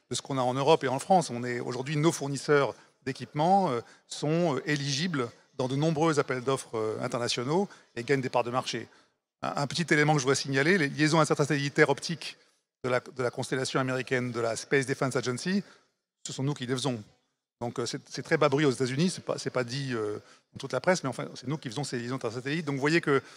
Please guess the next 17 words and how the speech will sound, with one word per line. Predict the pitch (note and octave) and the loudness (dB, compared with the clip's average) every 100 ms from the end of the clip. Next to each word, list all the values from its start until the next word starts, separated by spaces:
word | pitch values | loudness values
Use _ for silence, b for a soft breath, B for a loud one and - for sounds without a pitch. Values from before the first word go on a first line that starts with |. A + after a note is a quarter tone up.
| B B _ - | B B _ 2
l'offre | D3+ - | 4 6
européenne | D3 D3 D3+ F3 F3 D3+ | 4 4 6 6 6 2
est | D3 | -2
aussi | D#3+ E3 | -4 -4
sélectionnée | - C3 - D3 | -2 -2 0 0
par | C3+ C3 | 2 2
les | |
Américains | C3 C3 B2+ D#3+ | 2 -2 -2 -2
lorsque | C#3 A2+ C3+ A#2+ | -2 -4 -8 -10
c'est | B2+ | -8
nécessaire. | B2 B2 A2 G#2+ b b b b _ _ | -8 -8 -8 -10 b b b b _ _
Et, | E3 F3 | -10 -4
mais | D#3+ | -2
peut-être | G3+ G3+ - | 0 0 2
un, | E3+ D#3+ D3+ C#3+ C#3+ | 2 2 0 -4 -10
sur | - E3+ D#3 | -10 -6 -2
un, | C#3+ C3+ | -2 -2